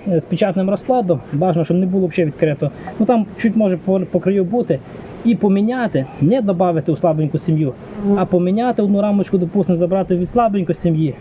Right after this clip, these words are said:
кинути їм, а від них кинути слабші, слабші сім'ї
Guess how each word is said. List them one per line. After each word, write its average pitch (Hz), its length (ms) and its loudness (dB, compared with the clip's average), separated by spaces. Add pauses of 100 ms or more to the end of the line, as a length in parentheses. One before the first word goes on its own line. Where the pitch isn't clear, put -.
(180)
кинути 180 300 2
їм, 233 280 0 (480)
а 156 100 0
від 175 140 4
них 220 200 2
кинути 190 500 2 (140)
слабші, 180 360 0
слабші 180 320 0
сім'ї 196 380 0